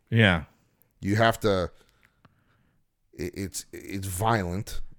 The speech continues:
Speaker 2: but
Speaker 1: Yeah.
Speaker 2: it's very real. It's not like The Patriot, where it's, like, sort of this fantasy.
Speaker 1: Yeah.
Speaker 2: It's very real. And you, you would, you would appreciate it.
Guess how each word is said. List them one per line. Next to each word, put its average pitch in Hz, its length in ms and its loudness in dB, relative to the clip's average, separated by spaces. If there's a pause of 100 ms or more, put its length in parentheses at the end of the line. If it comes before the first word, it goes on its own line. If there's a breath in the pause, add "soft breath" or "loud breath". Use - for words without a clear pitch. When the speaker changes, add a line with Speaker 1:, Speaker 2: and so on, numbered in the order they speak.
Speaker 2:
but 104 220 2
Speaker 1:
Yeah. 101 120 2
Speaker 2:
it's 82 120 -2
very 107 340 2
real. 87 460 -2 (640)
It's 110 200 -4
not 127 160 0
like 104 220 -4
The 101 80 -6
Patriot, 85 640 0
where 73 160 -6
it's, - 180 -10
like, 82 160 -8
sort 82 220 -6
of 78 180 -8 (1120)
this 82 220 -6
fantasy. 80 640 -10 (200)
Speaker 1:
Yeah. 104 400 0
Speaker 2:
It's 95 180 -6
very 90 520 -4
real. 69 460 -14 (1160)
And 82 560 -8 (540)
you, 90 500 -10
you 110 160 -4
would, 82 280 -6 (160)
you 110 120 -2
would 98 80 -2
appreciate 76 500 -10
it. 50 120 -16